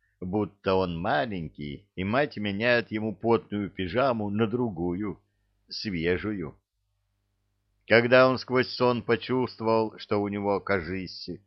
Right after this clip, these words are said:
случилась эрекция, было поздняк метаться.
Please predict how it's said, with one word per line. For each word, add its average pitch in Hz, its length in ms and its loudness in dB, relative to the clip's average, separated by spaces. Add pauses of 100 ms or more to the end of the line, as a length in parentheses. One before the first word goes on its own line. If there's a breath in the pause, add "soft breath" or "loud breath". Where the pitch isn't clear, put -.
(280)
случилась 90 760 -4
эрекция, 80 840 -4 (520)
было 110 400 4
поздняк 107 880 -2
метаться. 117 640 -6